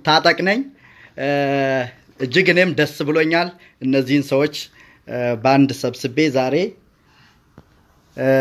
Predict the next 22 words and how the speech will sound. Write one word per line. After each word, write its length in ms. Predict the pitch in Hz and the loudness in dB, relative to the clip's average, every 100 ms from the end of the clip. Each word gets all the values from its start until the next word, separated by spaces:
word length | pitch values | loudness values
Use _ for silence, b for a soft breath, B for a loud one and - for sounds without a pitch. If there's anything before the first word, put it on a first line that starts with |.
| 131 127 - _ _ _ _ 160 120 | 2 -2 -6 _ _ _ _ -16 2
ደስታዬን 580 | 175 - - 170 170 170 | 4 4 4 6 6 2
ለመግለጽ 520 | 143 151 160 156 170 175 | -4 -4 -4 -4 -4 -2
ነው። 160 | 185 185 | -4 -4
ይህንን 460 | 147 170 190 190 190 - | -2 -2 0 -2 -2 -2
ሳደርግ 500 | 151 151 185 233 - - b b b b b b b b _ | 0 2 2 2 -4 -20 b b b b b b b b _
በእናንተ 440 | 127 185 190 175 175 | 2 6 6 4 0
ስም 180 | 156 127 | -4 -8
ነው። 120 | 110 113 - | -12 -14 -14
እያንዳንዳችሁ 840 | 135 175 185 180 175 180 175 180 175 - _ _ _ - 107 - - 147 - 147 | -2 -2 2 0 2 -2 -2 -8 -10 -14 _ _ _ -20 -20 -20 -20 -16 -6 2
ነገ 240 | 180 185 220 269 - _ 151 | 4 6 4 2 -6 _ -6
ልክ 220 | 214 220 | -6 -2
እንደ 200 | 180 180 | -2 2
ራሳችሁ 460 | 180 175 175 160 143 | 2 2 0 -6 -6
ማየት 300 | 151 156 147 | -2 0 -2
አለባችሁ። 580 | 139 123 117 120 110 - - b b - | -4 -6 -6 -8 -10 -16 -20 b b -4
በዚህ 260 | 175 185 | -2 0
ላይ 140 | 220 220 | 0 2
ደጋግሜ 460 | 170 185 196 170 175 - | 2 2 2 2 -2 -2
ተናግሯል። 560 | 156 135 123 127 190 - b b b | -2 -2 -2 0 -2 -2 b b b
እንዳሰለችኝ 840 | 147 175 196 - 180 170 175 170 | -2 2 2 2 -4 -4 -6 -4
ይል 160 | 160 160 | -2 0
ነበር። 300 | 151 123 127 | -2 -2 -6